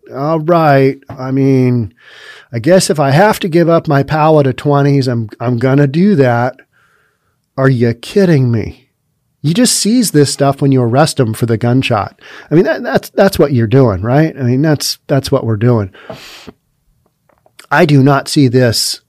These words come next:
uh, really having an impact at all. I, in fact, see it, uh, the, the gang members would, they would find this laughable. They're gonna do what? It, it, li-, y-, you're, you're gonna do what?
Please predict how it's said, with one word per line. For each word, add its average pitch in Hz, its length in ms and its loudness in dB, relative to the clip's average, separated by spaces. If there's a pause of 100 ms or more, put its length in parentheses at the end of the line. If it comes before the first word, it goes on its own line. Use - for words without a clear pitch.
uh, 110 1000 -2 (260)
really 127 920 -2
having 131 340 0
an 120 80 0
impact 123 380 -2
at 120 60 -2
all. 117 160 -2 (300)
I, 202 140 0
in 254 160 0
fact, 165 340 -2
see 180 300 -2
it, 165 140 0
uh, 139 260 0 (160)
the, 156 160 -6
the 143 120 0
gang 165 280 0
members 160 540 0
would, 135 640 0
they 147 180 0
would 151 160 2
find 147 220 2
this 135 140 0
laughable. 113 480 -4
They're 120 120 2
gonna 208 200 0
do 123 200 0
what? 143 500 0
It, 131 100 -14 (1120)
it, 151 440 -20
li-, 214 280 0
y-, 156 200 -2
you're, 120 440 -2
you're 143 260 -4
gonna 151 200 2
do 123 240 -2
what? 226 520 0